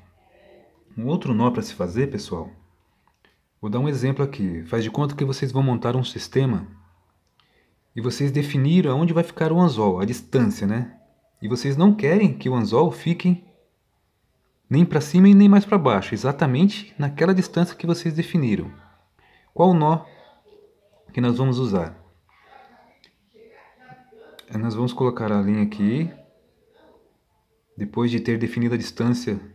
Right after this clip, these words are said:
do, do anzol, correto?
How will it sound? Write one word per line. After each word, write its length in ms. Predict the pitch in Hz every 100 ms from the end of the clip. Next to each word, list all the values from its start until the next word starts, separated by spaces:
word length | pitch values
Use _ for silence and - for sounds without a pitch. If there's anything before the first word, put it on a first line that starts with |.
| -
do, 600 | 92 98 95 90 87 82 - _ _
do 180 | 82 101
anzol, 640 | 98 87 92 143 160 - _ _ _ _ _ _ _
correto? 540 | 101 95 120 - -